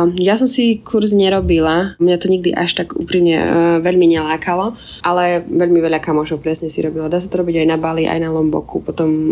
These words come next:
veľa ľudí chodí na Gili Islands, čo je súčasť Lomboku. Naozaj máš veľa miest, kde, kde si môžeš robiť kurzy.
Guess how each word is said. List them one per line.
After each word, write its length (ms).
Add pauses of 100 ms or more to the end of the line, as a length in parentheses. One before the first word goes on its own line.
(200)
veľa 260
ľudí 240
chodí 240
na 160
Gili 540
Islands, 580
čo 100
je 80
súčasť 300
Lomboku. 480 (320)
Naozaj 260
máš 140
veľa 180
miest, 380
kde, 320
kde 180
si 140
môžeš 240
robiť 260
kurzy. 380